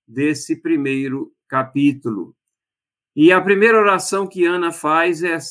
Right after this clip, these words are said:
é essa: "Senhor dos exércitos, se benigmame-, benignamente atentares para a aflição da tua serva, e de mim te lembrares,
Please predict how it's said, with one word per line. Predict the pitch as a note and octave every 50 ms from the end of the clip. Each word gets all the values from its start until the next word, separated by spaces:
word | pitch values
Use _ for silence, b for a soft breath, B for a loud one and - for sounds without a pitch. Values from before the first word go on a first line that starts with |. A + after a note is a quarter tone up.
| - - -
é | D3 C#3+ C#3 C3+
essa: | C3+ C#3+ C3+ C3 - - - - _ _ _
"Senhor | - - - - G3 F#3 F3 F#3+ G3+ F#3 F#3+
dos | F3+ F#3+ F3 D#3+
exércitos, | F#3 F#3 E3+ C3+ C#3+ D3+ E3 E3+ E3 D3+ - - D3 C#3+ _ _ - B2+ - - - _ _ _ _ _ _ _ _ _ _ _ _ _ _
se | _ - - - - F3+
benigmame-, | E3+ D#3+ G3 F#3+ F#3 F#3+ A3+ B3+ A3+ G#3 A3+ A#3 A#3 A3 G3+ G#3 G3+ G3+ - -
benignamente | D3 D3 E3 E3+ F#3+ A3 A3 F#3+ G#3 G#3+ G#3+ G3+ F#3+ G3 G#3 G#3 G#3 G#3 G3+
atentares | F#3+ F#3+ - G3 F#3+ F#3 F3+ F#3 - D#3+ F3 F#3 G3 G3 F#3 F#3+ F3 -
para | - - F#3+ F#3 F#3
a | F3+
aflição | E3+ - - F3+ F3+ F3 E3+ - - - F#3 G3 G#3 G#3
da | F#3+ G3 F3+
tua | F#3 _ _ - C4 C#4 D4+ C4+ A3+
serva, | - - - - - B2 A#2 G#2 G#2 G2+ G2 F#2+ - - C3+ _ _ _ _ _ _ _ _ _ _ _ _ _ _ _ _ -
e | - F3+
de | F#3 F3+ A3 A3
mim | A3 A#3+ C4 C4
te | B3+ A#3+ A#3+
lembrares, | A3 A3 A3 G#3 F3 C#3+ C#3 D3+ D#3 E3 E3+ F3+ E3+ D3+ B2 G#2+ F2+ - - - - - - - _